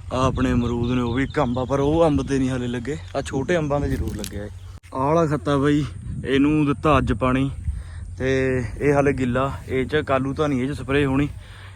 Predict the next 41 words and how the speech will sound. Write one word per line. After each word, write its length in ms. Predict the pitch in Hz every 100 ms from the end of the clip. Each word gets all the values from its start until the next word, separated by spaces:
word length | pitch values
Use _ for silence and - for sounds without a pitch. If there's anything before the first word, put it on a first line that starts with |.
| -
ਇਹਨੂੰ 460 | 131 139 151 151 135
ਦੇਖਦੇ 320 | 135 131 143
ਆ, 40 |
ਇਹਨੂੰ 160 | 139 135
ਫਿਰ 120 | 143
ਬਾਅਦ 280 | 123 127 123
'ਚ 120 | 143 143 131 127 - -
ਹੱਥਾਂ 240 | - 127
ਨਾਲ 120 | 127 117
ਕਰ 160 | 120
ਦਾਂਗੇ, 180 | 127 131
ਹੱਥਾਂ 200 | 123 120
ਵਾਲੇ 100 | 123
ਪੰਪ 260 | 120 120 123
ਨਾਲ, 200 | 127 143 - - - - - -
ਛੋਟਾ 200 | 131 139
ਜਿਹਾ 120 | 135
ਖੱਤਾ। 320 | 123 - 135 - - - -
ਆਹ 220 | 151 147
ਨੇ 120 | 175
ਬਾਈ 240 | 170 175 175
ਆਪਣੇ 300 | 165 156 156
ਕਟਹਰ, 480 | 147 139 131 139 143 - - - - - -
ਤੁਸੀਂ 220 | 143 143 -
ਪਹਿਲਾਂ 300 | 139 147 165 - - 131
ਵੀਡੀਓ 320 | 135 135 131
ਕਦੇ 160 | 135 135
ਦੇਖੀਆਂ 380 | 131 123 143 131
ਹੋਣਗੀਆਂ 340 | 131 143 151
ਤਾਂ 120 | 143
ਉਹਨਾਂ 220 | 139 143
'ਚ 100 | 139 160 151 - - - - - - - 131
ਦੇਖਿਓ, 360 | 135 - 139
ਇਹ 60 | 143
'ਚ 40 |
ਬਹੁਤ 300 | 147 135 151
ਫਲ 240 | 143 139 131
ਲੱਗਦਾ 280 | 117 117
ਸੀ 80 | 113
ਇਹਨਾਂ 180 | 120
ਨੂੰ। 100 | 123